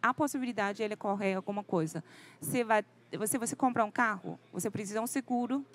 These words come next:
de carro contra terceiro. Para equi-, equipamento elétrico, existe isso também. Só que você tem que procurar.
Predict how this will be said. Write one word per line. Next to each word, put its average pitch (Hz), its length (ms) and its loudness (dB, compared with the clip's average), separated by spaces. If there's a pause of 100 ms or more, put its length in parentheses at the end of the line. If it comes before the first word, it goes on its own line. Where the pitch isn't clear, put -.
(140)
de 190 120 -4
carro 202 400 2
contra 208 400 -2
terceiro. 180 440 -2 (800)
Para 262 160 6
equi-, 277 320 0
equipamento 262 640 0
elétrico, 262 560 0 (180)
existe 233 520 -2
isso 160 280 -4
também. 151 300 -8 (400)
Só 214 200 -4
que 220 280 -4 (280)
você 185 180 -6
tem 202 100 -4
que 196 80 -6
procurar. 214 480 0